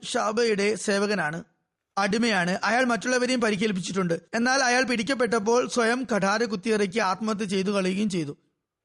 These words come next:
ഹസ്രത്ത് ഉമർ റളിയല്ലാഹു അൻഹുവിന്റെ ഷഹാദത്ത് ഏതെങ്കിലും ഗൂഢതന്ത്രത്തിന്റെ ഫലമായാണോ അല്ലെങ്കിൽ ഒരു ഘാതകന്റെ വ്യക്തിവിദ്വേഷത്തിന്റെ ഫലമായാണോ എന്നതിനെക്കുറിച്ച് പിൽക്കാലത്തെ ചരിത്രകാരന്മാർ ഇങ്ങനെ എഴുതിയിരിക്കുന്നുണ്ട്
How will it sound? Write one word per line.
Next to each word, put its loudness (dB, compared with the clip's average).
ഹസ്രത്ത് 0
ഉമർ 2
റളിയല്ലാഹു 2
അൻഹുവിന്റെ 0
ഷഹാദത്ത് 2
ഏതെങ്കിലും 0
ഗൂഢതന്ത്രത്തിന്റെ 0
ഫലമായാണോ 0
അല്ലെങ്കിൽ -2
ഒരു 2
ഘാതകന്റെ 0
വ്യക്തിവിദ്വേഷത്തിന്റെ -2
ഫലമായാണോ 0
എന്നതിനെക്കുറിച്ച് 0
പിൽക്കാലത്തെ -2
ചരിത്രകാരന്മാർ -2
ഇങ്ങനെ -2
എഴുതിയിരിക്കുന്നുണ്ട് -2